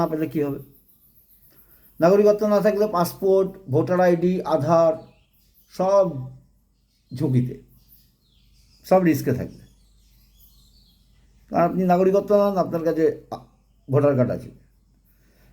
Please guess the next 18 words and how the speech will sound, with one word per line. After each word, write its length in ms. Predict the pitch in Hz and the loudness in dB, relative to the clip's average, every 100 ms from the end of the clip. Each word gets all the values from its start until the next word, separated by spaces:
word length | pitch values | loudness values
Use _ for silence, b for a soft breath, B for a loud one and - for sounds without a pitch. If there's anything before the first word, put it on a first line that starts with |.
| - | -4
আপনার 260 | 127 160 156 | 0 2 2
কাছে 200 | 135 147 135 123 107 110 - 120 | 2 2 2 2 -2 -6 -6 -2
বাংলাদেশ 300 | 151 156 131 | 2 2 2
থেকে 140 | 160 156 | 0 0
এসছেন 300 | 135 170 156 127 | 0 0 2 2
দু 60 | 123 139 | 2 4
হাজার 180 | 147 139 | 2 2
বারো 180 | 143 | 0
সালে, 240 | 131 117 95 - | 0 -2 -4 -8
আপনার 180 | 127 143 143 | -6 -4 -4
কাছে 140 | 147 147 | -4 -4
পাসপোর্ট 260 | 131 131 92 | -6 -8 -12
আছে, 120 | - _ _ _ _ _ _ _ _ _ _ _ _ _ _ _ _ - | -14 _ _ _ _ _ _ _ _ _ _ _ _ _ _ _ _ -10
আপনি 140 | 127 147 143 | -2 0 0
তাতে 160 | 147 156 | -2 -2
ডিক্লারেশন 440 | 131 175 196 190 202 | -2 0 0 2 2
দিয়েছেন 220 | 143 107 101 | 0 0 -4
আপনি 120 | 110 | -6